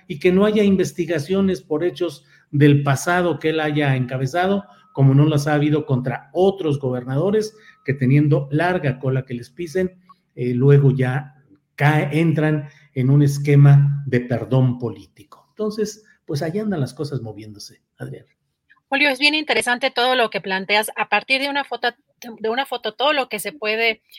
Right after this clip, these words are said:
Speaker 2: analizar y todo lo que se puede ver, ayer precisamente, fíjate que Gustavo de Hoyos, este di-, dirigente empresarial, pero también parte de los fundadores del Sí por México, ponía,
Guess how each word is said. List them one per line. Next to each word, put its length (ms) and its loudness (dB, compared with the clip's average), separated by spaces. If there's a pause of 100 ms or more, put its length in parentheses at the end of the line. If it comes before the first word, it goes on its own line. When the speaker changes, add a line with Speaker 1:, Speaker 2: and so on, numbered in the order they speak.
(120)
Speaker 2:
analizar 600 -2
y 80 -8
todo 200 -6
lo 140 -4
que 100 -10
se 140 -12
puede 300 -4
ver, 240 -2 (340)
ayer 280 -2
precisamente, 1160 -2
fíjate 320 -10
que 220 -6
Gustavo 420 -6
de 100 -4
Hoyos, 260 -6
este 680 -6
di-, 140 -18
dirigente 1080 -2
empresarial, 680 -2
pero 180 -8
también 640 -4 (120)
parte 640 -2 (320)
de 160 -6
los 340 -8
fundadores 540 -6
del 300 -6
Sí 180 -6
por 220 -4
México, 540 -4 (280)
ponía, 580 0